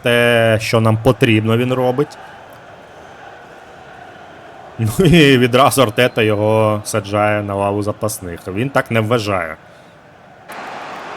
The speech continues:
Ну що, передача на Кастельяноса. Тепер, ну, ось так просто, на таку просту гру переходить лондонський Арсенал. На жаль, є варіант, е, передачі на Байду. Він все ж таки пробиває під тиском, але ніяких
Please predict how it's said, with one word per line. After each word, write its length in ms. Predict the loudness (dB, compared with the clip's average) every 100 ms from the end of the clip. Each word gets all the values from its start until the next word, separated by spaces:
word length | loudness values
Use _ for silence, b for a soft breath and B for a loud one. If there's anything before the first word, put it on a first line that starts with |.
| -16 -16 -16 -16 -14 -10
Ну 60 |
що, 180 | -2 -2
передача 400 | 0 0 0 -2
на 80 | -4
Кастельяноса. 680 | -4 -2 0 0 0 -2
Тепер, 300 | -4 -2 -2 0
ну, 120 | 0
ось 100 | 0
так 160 | 0 0
просто, 420 | 2 4 4 2 0
на 80 |
таку 180 | 0 -4
просту 320 | -2 0 0
гру 360 | 2 2 2 2
переходить 480 | 0 -2 0 -2 0
лондонський 480 | 0 0 -2 -2 -2
Арсенал. 500 | -2 -2 0 2 2
На 120 | 0
жаль, 300 | 2 4 4 2 B B B -12
є 280 | -4 6 8
варіант, 520 | 8 8 8 6 6
е, 260 | 6 6 6
передачі 640 | 4 2 6 6 6 4
на 120 | 4
Байду. 420 | 4 6 6 6 2
Він 100 | 2
все 140 | 0
ж 60 | 0
таки 120 | -4
пробиває 760 | -2 0 2 4 6 8 6
під 200 | 6 2 -2 0
тиском, 720 | 0 2 0 0 0 -2 -4 -6 -8 -4
але 200 | 0 0
ніяких 580 | 0 0 4 4 2 -6